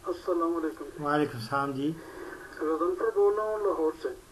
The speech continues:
Speaker 2: जी, जी, मेरे
Speaker 1: गुजरात
Speaker 2: जी।
Speaker 1: से वैसे मेरा तल्लुक है, लेकिन रहता लाहौर में हूँ।
Speaker 2: ठीक।
Speaker 1: कभी लाहौर, कभी इस्लामाबाद।
Speaker 2: ठीक।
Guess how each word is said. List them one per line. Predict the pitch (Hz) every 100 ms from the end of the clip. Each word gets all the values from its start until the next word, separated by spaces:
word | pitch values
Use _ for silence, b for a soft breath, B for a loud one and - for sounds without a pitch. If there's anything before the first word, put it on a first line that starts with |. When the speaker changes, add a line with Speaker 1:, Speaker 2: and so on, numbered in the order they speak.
| -
Speaker 2:
जी, | 151 156
जी, | 135 135
मेरे | 139
Speaker 1:
गुजरात | 143 165
Speaker 2:
जी। | 165
Speaker 1:
से |
वैसे | 190 180 190
मेरा | 190 180
तल्लुक | 175 170 175
है, | 202
लेकिन | 196 185 175
रहता | 170 180
लाहौर | 165 143 139
में | 143
हूँ। | 220 - - -
Speaker 2:
ठीक। | - 156 170 -
Speaker 1:
कभी | 190 220
लाहौर, | 208 175 190 180 -
कभी | 175
इस्लामाबाद। | 190 - 160 160 156 156 - - -
Speaker 2:
ठीक। | - 165 175